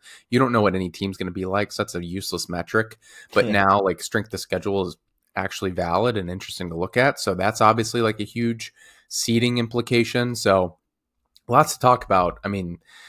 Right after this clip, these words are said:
Speaker 1: really, it's gonna, as you said, Mitch, gonna be focused on what teams we think are gonna really rise or fall in the second half, uh, and teams we're excited to watch and, and see,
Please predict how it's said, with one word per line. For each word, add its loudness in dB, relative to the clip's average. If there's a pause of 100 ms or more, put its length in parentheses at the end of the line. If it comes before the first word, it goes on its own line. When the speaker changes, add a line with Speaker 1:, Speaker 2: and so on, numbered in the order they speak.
(160)
Speaker 1:
really, 8
it's 0
gonna, 4
as 2
you -2
said, 2
Mitch, -4
gonna -2
be -2
focused -2
on 0
what -2
teams -4
we -2
think -2
are -6
gonna -2
really -2
rise 2
or -4
fall 2 (300)
in -4
the -2
second -2
half, -6 (320)
uh, 2
and -8
teams -4
we're -2 (240)
excited 4
to 0
watch 0
and, -8
and -8
see, -8